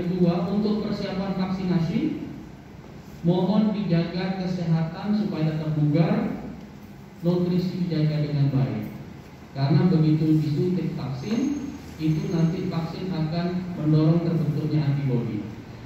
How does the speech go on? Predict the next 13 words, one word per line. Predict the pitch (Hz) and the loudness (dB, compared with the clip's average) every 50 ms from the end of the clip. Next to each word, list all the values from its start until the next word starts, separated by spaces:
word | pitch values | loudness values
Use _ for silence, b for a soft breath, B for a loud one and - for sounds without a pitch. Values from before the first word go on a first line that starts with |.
| - - - | -16 -14 -12
Kita | 139 139 143 147 165 175 175 175 | -8 -6 -4 -2 -2 -2 -2 0
tahu | 170 160 156 165 180 190 185 170 | 0 2 2 2 2 2 0 0
kalau | 165 160 151 147 151 151 151 151 - - - - 139 | 0 0 2 2 4 2 2 0 -2 -6 -10 -10 -6
antibodi | 143 147 151 156 151 151 147 139 143 143 139 147 147 | -2 0 2 2 2 0 0 0 0 0 0 -2 -2
itu | 156 156 151 | 0 0 -2
terbentuk | 156 147 143 139 135 135 131 135 135 - - - 147 | -2 -2 -2 -2 0 0 2 2 0 0 0 -2 -4
dengan | 143 147 143 143 143 | -2 0 2 4 4
baik, | 135 131 135 135 - - 202 - - - 165 | 4 6 4 4 4 2 -2 -4 -6 -6 -2
maka | 160 160 160 156 180 180 185 175 | 0 0 0 0 0 -2 -2 -2
pertahanan | 165 151 156 165 160 156 156 156 156 | -2 0 0 2 4 4 4 4 4
tubuh | 156 151 151 143 139 | 4 2 0 0 0
kita | 147 139 135 - 151 | 0 0 0 0 0
menjadi | 147 143 139 131 127 - | -2 0 0 0 -2 -2